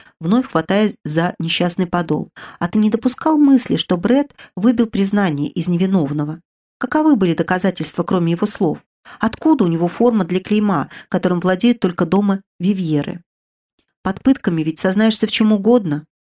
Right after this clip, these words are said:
«Угу», не стал спорить он, хотя конкретно этот заключенный пел весьма убедительно. «Ты его видел?» «Да». «И?» «Что он сказал?» «Много всего неприятного,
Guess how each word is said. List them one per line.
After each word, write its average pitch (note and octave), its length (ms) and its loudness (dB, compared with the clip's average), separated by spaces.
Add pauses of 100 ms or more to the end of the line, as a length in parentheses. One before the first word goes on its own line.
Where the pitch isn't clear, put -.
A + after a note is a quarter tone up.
(100)
«Угу», F#3 600 -2 (160)
не F#3 100 -2
стал E3 220 -2
спорить E3 420 -2
он, D#3 160 -4 (260)
хотя G#3+ 240 2
конкретно A3 720 0
этот C4 300 0
заключенный E3+ 760 -2
пел C#4 280 2
весьма F#3+ 480 -2
убедительно. E3+ 760 -4 (280)
«Ты G3+ 100 -2
его G3+ 160 0
видел?» C4 440 0 (300)
«Да». D#3+ 340 -2 (540)
«И?» G#3 300 -2 (180)
«Что - 260 0
он G3 80 0
сказал?» D#3 480 -4 (540)
«Много E4+ 340 0
всего D3+ 460 -4 (100)
неприятного, E3 880 -2